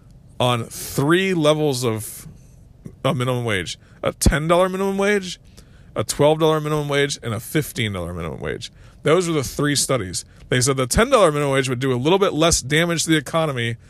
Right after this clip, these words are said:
than the twelve dollar minimum wage would, and s-, vice versa for the fifteen dollar minimum wage. So they said that in the situation of a fifteen dollar minimum wage, you would have one point eight million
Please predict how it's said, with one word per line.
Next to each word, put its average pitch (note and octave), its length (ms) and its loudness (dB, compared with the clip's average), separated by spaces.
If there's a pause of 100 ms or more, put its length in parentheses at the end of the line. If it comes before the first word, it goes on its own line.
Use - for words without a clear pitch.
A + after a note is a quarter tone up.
(220)
than C#3 100 0
the A#2+ 100 -2
twelve F3+ 320 4
dollar C3 220 2
minimum A2+ 260 -4
wage A2 240 0
would, A#2 200 -2
and A#2+ 200 -6
s-, - 380 -2
vice C#3 300 0
versa C#3+ 240 -2
for B2+ 80 -4
the A2+ 60 -2
fifteen B2+ 420 -4
dollar G#2+ 120 -4
minimum G2+ 240 -6
wage. F2+ 200 -6 (300)
So - 140 0
they C3 60 4
said C#3+ 280 0
that C3 300 2 (480)
in F3 180 2
the G3 80 2
situation D#3+ 520 0
of C#3+ 80 -2
a B2 60 2
fifteen D3+ 340 -2
dollar D3 200 0
minimum C3+ 280 -4
wage, A2 340 -2 (240)
you C3 120 0
would B2+ 60 2
have B2+ 200 2
one C#3 320 0
point E3 360 0
eight C#3+ 220 0
million C#3 640 -4